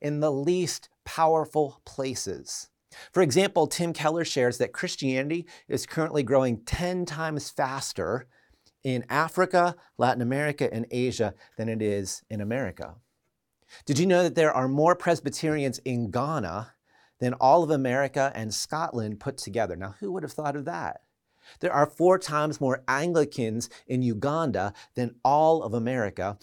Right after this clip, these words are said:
and there are three times more Anglicans in Nigeria than all of Britain and America combined. That's how this God works. It's not that God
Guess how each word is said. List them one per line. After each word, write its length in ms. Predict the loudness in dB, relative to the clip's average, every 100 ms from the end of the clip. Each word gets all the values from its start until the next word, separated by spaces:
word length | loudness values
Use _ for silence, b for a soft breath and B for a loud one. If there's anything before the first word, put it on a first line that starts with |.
| B B
and 160 | 0
there 80 | 2
are 140 | 2
three 400 | 0 -2 0 0
times 420 | -4 -6 -4 -4 -4
more 160 | -4 -4
Anglicans 600 | -4 -2 -4 -2 -6 -6
in 160 | -6
Nigeria 640 | -4 -4 -2 0 2 2 0 B B
than 120 | -6
all 280 | 2 6 6
of 140 | 4 4
Britain 400 | 0 0 -6 -10 B B
and 180 | -6 -4
America 580 | -4 -4 -4 -4 -6 -6 _ -14
combined. 600 | -10 -6 -6 -8 -18 -20 _ _ _ _ _ _ _ -8
That's 380 | -6 -4 -8 -8
how 320 | 0 2 2
this 320 | 4 2 0
God 340 | -4 -2 -2 -4
works. 640 | -8 -10 -10 -14 -14 -16 _ b b b b
It's 240 | -8 0 2
not 200 | 4 2
that 220 | -2 2
God 520 | 4 8 8 8